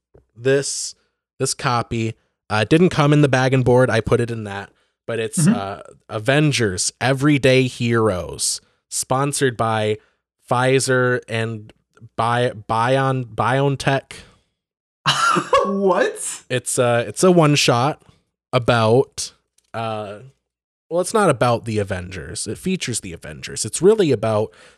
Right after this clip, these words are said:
Speaker 1: the everyday heroes, uh, the people that make vaccines and administer them, and, uh, and, and, uh, and all that. It's fun. It's a fun little story. It's just a, like, a throwaway thing, like,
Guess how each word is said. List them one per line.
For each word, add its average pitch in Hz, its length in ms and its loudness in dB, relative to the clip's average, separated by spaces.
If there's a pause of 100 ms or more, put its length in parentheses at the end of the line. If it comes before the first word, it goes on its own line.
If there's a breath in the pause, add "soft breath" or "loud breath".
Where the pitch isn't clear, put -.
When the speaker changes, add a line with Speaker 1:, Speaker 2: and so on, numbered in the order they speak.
Speaker 1:
the 101 180 -12
everyday 151 580 0
heroes, 110 840 0 (420)
uh, 92 420 -8
the 98 100 -8
people 131 400 0
that 117 160 2
make 113 380 -2
vaccines 107 840 -4
and 104 320 -6
administer 110 560 -2
them, 110 300 -2 (340 loud breath)
and, 98 400 -6
uh, - 320 -6
and, 95 360 -10 (300)
and, 92 240 -12
uh, - 200 -10 (180)
and 101 160 -10
all - 160 -10
that. - 240 -14 (1300)
It's 127 160 -6
fun. 104 200 -6
It's 131 140 -2
a 190 40 2
fun 190 240 0
little 180 200 4
story. 135 460 4
It's 135 100 -2
just 190 180 0
a, 180 80 2
like, 147 220 2
a 135 60 0
throwaway 113 500 2
thing, 113 360 -2
like, 101 260 -8